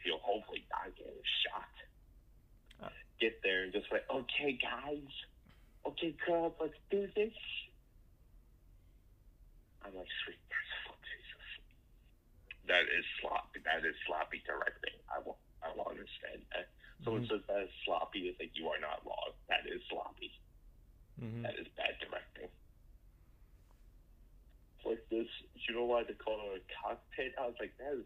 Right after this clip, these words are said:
Speaker 1: such bad writing." You are B, you are B movie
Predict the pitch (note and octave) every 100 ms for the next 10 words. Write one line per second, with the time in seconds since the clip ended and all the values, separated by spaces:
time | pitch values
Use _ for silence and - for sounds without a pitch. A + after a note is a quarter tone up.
0 | - - - - - - E2 E2 - F#2
1 | - - - - - - - - - -
2 | - - - - - - - - - -
3 | - F4 B4+ A3+ - - A3+ B2 G2+ -
4 | - G#2 - F#2+ A#2 - F#2+ - D#2+ D#2+
5 | - - F2 F2 -